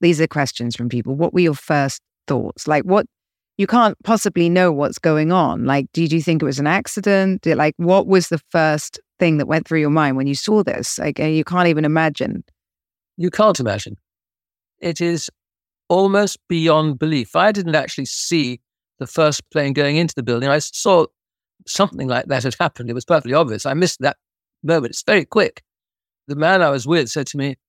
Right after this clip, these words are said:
Speaker 2: "I think an airplane has just flown into the South Tower." And I said, "Oh my goodness, what size is it? I don't know, but it's happened before." But they're only usually little airplanes. It was only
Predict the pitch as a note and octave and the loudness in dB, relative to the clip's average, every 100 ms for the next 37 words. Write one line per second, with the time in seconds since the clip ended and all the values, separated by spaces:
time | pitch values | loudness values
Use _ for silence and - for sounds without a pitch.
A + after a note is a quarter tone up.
0 | _ - F#3 - D3+ C#3+ D#3 F#3 - A#2+ | _ -2 0 0 -4 0 2 2 0 -6
1 | B2+ D#3 D3+ - D#3 D#3 D#3 D#3 D#3+ D#3 | -6 -4 -6 -2 0 2 0 -2 -4 -4
2 | - D#3+ E3 - A3 G#3+ - _ _ _ | 0 0 0 0 2 2 0 _ _ _
3 | _ _ _ _ - C3 E3 F3 D3+ F3 | _ _ _ _ -8 -2 0 -2 -2 -2
4 | A2+ C#3+ D3+ F#2+ - _ _ - C#3+ - | -2 -4 -4 -6 -14 _ _ -6 -4 -2
5 | G3 E3 C3 C#3+ D3 F3 F3+ E3+ F3 - | 0 0 0 0 2 2 2 2 0 0
6 | A#3+ - C#3+ B2+ - D#3+ B2 C#3 F3 G#3 | -2 -2 -6 -4 2 2 2 2 2 4
7 | E3+ - _ _ E3 G#3 D#3 C3+ D#3+ E3 | 0 -4 _ _ -4 -2 0 -2 -2 0
8 | E3+ F3 D3 - G#2+ G#2 - _ _ _ | 2 2 2 -4 -8 -8 -16 _ _ _
9 | - D3 F#3+ G3 E3 | -12 -2 2 2 0